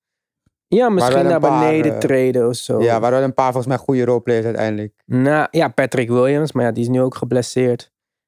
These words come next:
Speaker 1: Wat natuurlijk mijn favoriet, <laughs> Killian Hayes, Obi Toppin,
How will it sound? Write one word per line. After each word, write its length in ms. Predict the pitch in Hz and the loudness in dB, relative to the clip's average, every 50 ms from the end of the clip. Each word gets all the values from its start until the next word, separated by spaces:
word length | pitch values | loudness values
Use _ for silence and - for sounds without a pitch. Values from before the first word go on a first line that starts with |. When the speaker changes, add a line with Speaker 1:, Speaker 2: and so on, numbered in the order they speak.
| _ _ | _ _
Speaker 1:
Wat 140 | - 123 123 | -2 0 0
natuurlijk 380 | 131 131 117 135 135 127 117 123 | 0 0 0 0 0 0 0 0
mijn 240 | 127 131 135 135 | 0 0 0 0
favoriet, 460 | 123 131 127 123 127 127 127 131 123 - | 0 0 0 0 0 0 -2 -2 -4 -2
<laughs> 40 | - | -2
Killian 360 | 139 131 - 147 113 143 127 | -2 0 0 0 0 0 0
Hayes, 460 | 123 131 131 135 135 139 131 - - - _ _ _ _ _ _ _ _ _ - | 0 0 0 0 0 -2 -4 -8 -14 -20 _ _ _ _ _ _ _ _ _ 0
Obi 360 | 151 147 147 139 143 131 - | 0 0 2 0 -2 -2 0
Toppin, 600 | - 139 139 127 - 143 131 127 123 123 123 | 0 0 0 0 0 0 0 0 0 -4 -6